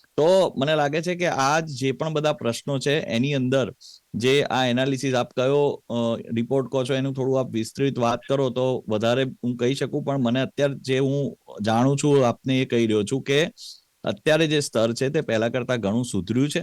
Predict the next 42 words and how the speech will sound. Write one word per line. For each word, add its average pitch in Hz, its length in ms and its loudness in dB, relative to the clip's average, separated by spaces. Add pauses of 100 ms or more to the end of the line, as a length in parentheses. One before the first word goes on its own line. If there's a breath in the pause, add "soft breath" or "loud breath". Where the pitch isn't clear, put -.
(360 loud breath)
અને 120 140 0
સો 131 220 2
ટકા 151 240 2
આવો 135 200 4
કોઈ 123 220 0
પણ 160 200 -2
રિપોર્ટ 127 380 0
કે - 160 2
કોઈ 120 180 2
પણ 165 240 0
રીતે, 135 380 2 (320)
અ, 117 420 2
સરકારની, 135 640 -2
અ, 135 40 -6 (640)
દ્રષ્ટિમાં 127 560 2
આવશે, 147 320 0 (340 loud breath)
નજરમાં 131 440 2
આવશે, 131 200 0
કદાચ 120 360 0
ક્યાંય 127 220 0
કોઈ 135 180 0
ત્રુટિ 123 380 -2
રહી 127 160 2
ગઈ 139 160 2
હશે 135 260 0 (340 soft breath)
તો 123 100 0
પણ 151 180 0
તેને 143 280 -2
નિષ્ઠાથી 139 560 0
સારી 117 300 0
રીતે 151 340 -2
ત્વરિત 135 540 -2
સુધારવામાં 120 560 0
આવશે 123 200 -4
કારણ 127 280 -4
કે 131 100 -4
આ 127 80 0
બાળકોના 123 520 -2
ભવિષ્યનો 113 540 -2
સવાલ 90 320 -2
છે. - 200 -14
જી. 98 280 0